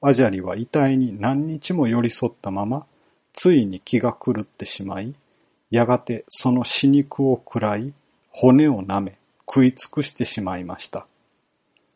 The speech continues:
こうして阿闍梨は鬼と化し、里の墓を暴いて、屍を食うようになってしまい、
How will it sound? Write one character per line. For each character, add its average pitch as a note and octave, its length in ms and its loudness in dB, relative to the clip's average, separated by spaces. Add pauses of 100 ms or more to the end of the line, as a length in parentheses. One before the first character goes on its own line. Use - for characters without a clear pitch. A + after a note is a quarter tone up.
(280)
こ E3 220 2
う D#3+ 60 0
し - 100 -8
て C#3+ 140 -2
阿 C#3 140 4
闍 C3 120 4
梨 G2+ 140 -2
は F#2+ 160 -4
鬼 A2+ 260 2
と - 140 -10
化 - 200 -12
し、 - 280 -10 (240)
里 - 420 -2
の C3+ 120 -2
墓 - 380 -4
を G#2 260 2
暴 G#2 180 -2
い F#2+ 100 -8
て、 D3 240 -8 (400)
屍 B2+ 600 2
を A#2+ 200 -4
食 B2+ 240 0
う A#2 60 -2
よ A#2 140 -2
う A#2+ 60 -4
に G#2+ 120 -6
な A2 120 -2
っ - 60 -10
て - 160 -10
し - 200 -10
ま G2+ 140 -10
い、 C#3 160 -6